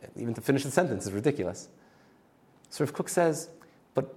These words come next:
Ava, Achva, Shalom, Vereus, you know? Love every person. You sh-, you should be, you should, you should want a certain sense of camaraderie bet-, with everybody equally. Who cares what,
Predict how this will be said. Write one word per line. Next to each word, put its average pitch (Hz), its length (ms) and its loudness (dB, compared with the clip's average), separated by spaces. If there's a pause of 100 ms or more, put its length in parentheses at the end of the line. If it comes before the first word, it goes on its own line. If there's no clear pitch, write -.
(140)
Ava, 135 300 2
Achva, 127 340 0
Shalom, 135 320 0
Vereus, - 680 0 (480)
you 113 80 -8
know? 135 260 0 (680)
Love 156 200 6
every 156 220 4
person. 139 540 0 (1080)
You 90 60 -8
sh-, - 160 -4
you 117 160 -6
should 127 180 -2
be, 143 420 2 (460)
you 143 100 -6
should, 139 220 -2
you 131 80 2
should 135 140 2
want 147 360 6 (280)
a - 60 2
certain 147 220 0
sense 147 340 2
of 120 220 2
camaraderie 131 560 4
bet-, 120 160 -2
with - 200 -2
everybody 170 460 2
equally. 208 320 6
Who 165 100 2
cares 294 280 0
what, 262 220 -2